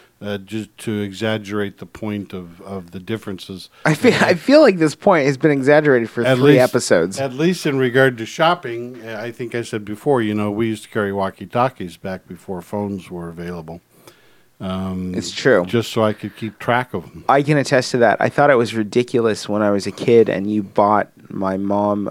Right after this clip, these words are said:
Speaker 2: a phone just so you could keep track of her. But, of course, I didn't really understand that, that phones were blowing up and pretty soon everybody would be <laughs> carrying a phone.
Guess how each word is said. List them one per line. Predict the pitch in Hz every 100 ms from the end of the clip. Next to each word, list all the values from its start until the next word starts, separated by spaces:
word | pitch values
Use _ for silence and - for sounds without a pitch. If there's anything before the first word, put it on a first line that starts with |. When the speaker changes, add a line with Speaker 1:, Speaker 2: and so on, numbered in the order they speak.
| -
Speaker 2:
a | 104
phone | - 113 107 101 95 87
just | 98 -
so | -
you | 104 98
could | - 85
keep | - 95 -
track | 104 101 -
of | 98
her. | - - - _ - - - _ _ -
But, | 131 120
of |
course, | - 117 - - -
I | 120
didn't | 107 104 104 - _ _
really | 104 104 95
understand | 95 92 - 98 98 95
that, | - - -
that | -
phones | - 101 95 90 -
were | 92 87 87 92 _ _ -
blowing | 101 98 98 95
up | 92 90
and | 87 90 -
pretty | - 98
soon | 95 90
everybody | 92 95 90 90
would | 82 -
be |
<laughs> |
carrying | - - - 120 - _
a | -
phone. | - - 123